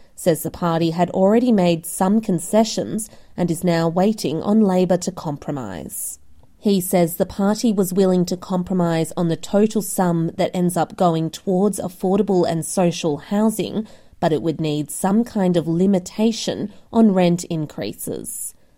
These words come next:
The Greens have been calling for a two-year rent freeze as implemented during the pandemic, but Mister Chandler Mater said it would consider national caps on rent increases.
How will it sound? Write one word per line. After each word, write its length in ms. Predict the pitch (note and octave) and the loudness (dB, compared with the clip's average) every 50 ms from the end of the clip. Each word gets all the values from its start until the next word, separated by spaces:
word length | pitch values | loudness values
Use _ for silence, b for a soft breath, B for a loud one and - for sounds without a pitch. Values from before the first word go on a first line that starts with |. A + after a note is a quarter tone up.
| - - _ - _ _ _ _ | -20 -20 _ -20 _ _ _ _
The 60 | A3+ | -2
Greens 360 | - - G#3+ G3+ F#3+ F#3 F3 | 2 4 6 6 6 4 4
have 120 | - F3+ F3 | 2 0 2
been 200 | E3+ D#3+ E3 D#3+ | 2 0 0 -2
calling 420 | - - F#3 F3+ F3 E3+ E3 E3 | 0 2 4 4 4 4 2 0
for 240 | D#3+ - - F3 D#3+ | -2 0 0 2 2
a 60 | D#3+ | 2
two-year 680 | D#3+ - - - A3 G#3+ G3+ G3 F3 E3+ F3+ E3+ E3 D#3+ | 0 -4 -6 -2 0 0 2 0 0 2 2 2 2 2
rent 440 | D3+ E3 F3 F3 E3+ E3 - - - | 2 2 2 2 2 0 -2 -8 -16
freeze 540 | - - G#3 G3+ F#3 E3 D3 C#3 F#3 G3 - b b b b b | -6 -2 0 0 2 0 0 -2 -6 -6 -8 b b b b b
as 240 | - F#3+ G3 G3 - | 0 0 0 0 0
implemented 640 | - G#3 G3+ - A#3 G#3 F3+ E3+ D#3+ - E3+ D#3+ | 0 -2 0 0 2 2 2 2 2 0 -4 -4
during 300 | D#3 - F3 E3 D#3+ D#3 | 0 0 2 2 2 0
the 60 | D#3 | -2
pandemic, 840 | D3+ - - D#3 D3+ D3 D3 C#3 F#3+ G3+ F#3+ D#3+ A#2+ - - - - b b b b b | -4 -6 -8 -8 -8 -8 -4 0 0 2 2 0 -2 -4 -10 -16 -20 b b b b b
but 100 | - E3 | -4 -2
Mister 300 | D#3 D3+ D3+ - - E3+ | -2 -2 -4 -4 -6 -8
Chandler 480 | D#3 - - F3+ D#3+ D#3 D#3+ D#3 D3+ D3+ | -6 -4 -4 -4 -4 -2 -2 -2 -2 -2
Mater 640 | D3+ D#3 E3+ F#3+ G3 - - F3+ E3+ B2 G#3+ A3 B B B B | -2 0 0 0 -2 -2 -4 -4 -2 -2 -2 -4 B B B B
said 240 | - - F3 D#3 | 0 0 2 2
it 80 | D#3 B2+ | 2 -2
would 120 | D3 - | -2 -6
consider 480 | - F3 E3 D3 - - F3+ E3 E3 D#3+ | -4 -4 -4 -4 -2 0 0 2 2 0
national 580 | D#3+ E3 E3+ F3+ F#3+ - - - G#3+ F3+ F3 F3 | 2 0 0 0 -2 -4 -2 0 2 2 2 0
caps 580 | F3+ - - A#3+ G#3+ F3 F3 - - - - - | -2 -6 -4 -2 0 0 -2 -4 -10 -16 -4 2
on 160 | A3 A3+ A3 | 4 4 4
rent 280 | F#3 F3 E3+ E3+ F3 - | 4 4 2 2 0 -2
increases. 1040 | - D3+ C#3+ C3+ - D#3 C3 C3 - - - C3+ G2+ F#2+ A2+ A#2 - - - - | -6 -8 -8 -6 -6 -6 -6 -6 -8 -8 -8 -6 -6 -6 -8 -8 -10 -10 -10 -12